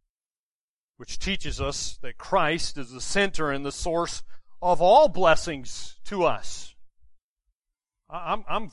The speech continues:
very thankful for the book of Ephesians. It kinda helps fill out more about Jesus, explaining a lot more to us. What are the spiritual blessings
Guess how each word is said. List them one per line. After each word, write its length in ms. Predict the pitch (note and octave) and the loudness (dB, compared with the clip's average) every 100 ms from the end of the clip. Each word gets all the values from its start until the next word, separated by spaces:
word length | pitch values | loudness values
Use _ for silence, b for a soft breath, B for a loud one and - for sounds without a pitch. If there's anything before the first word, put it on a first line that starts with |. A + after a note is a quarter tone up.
| - | -2
very 240 | G#3+ A#3 | 2 2
thankful 420 | - G3+ B3+ A3+ | 2 0 0 -4
for 140 | F#3 E3 | -6 -4
the 60 | |
book 180 | D3+ G3 | -4 -4
of 100 | D#3+ | -4
Ephesians. 640 | C#3+ - C4+ C4+ D#3+ C3 C#3+ | -6 -4 -4 -4 -6 -6 -6
It 140 | E3 - - _ _ | -6 -10 -16 _ _
kinda 180 | G#3+ F#3 | -2 2
helps 260 | G3+ G3+ | 2 2
fill 360 | - - B3 G#3+ | -2 0 4 6
out 260 | G#3+ C4 G3 | 6 4 2
more 220 | G3 G#3 | 2 4
about 260 | F#3 G3+ | 6 6
Jesus, 760 | F3+ A3+ C#4+ A3+ C#3+ - - - - - - - _ | 4 2 2 0 -6 -6 -10 -12 -14 -16 -20 -20 _
explaining 560 | - - G#3+ A3+ G#3+ G3 | -8 -2 2 2 2 4
a 60 | |
lot 200 | G#3+ G#3+ | 6 6
more 180 | G#3 G3 | 6 4
to 260 | F#3 A#3+ C4 | 4 0 0
us. 240 | D3 - | -2 -4
What 180 | F3+ B3+ | -4 0
are 240 | A3+ D#4+ | 4 4
the 140 | F4+ D4+ | 4 0
spiritual 460 | - A#3 G3+ - | 0 -2 -2 -2
blessings 760 | F3+ F3+ D#3+ - D#3+ C3+ - - | -2 2 0 0 -4 -4 -6 -4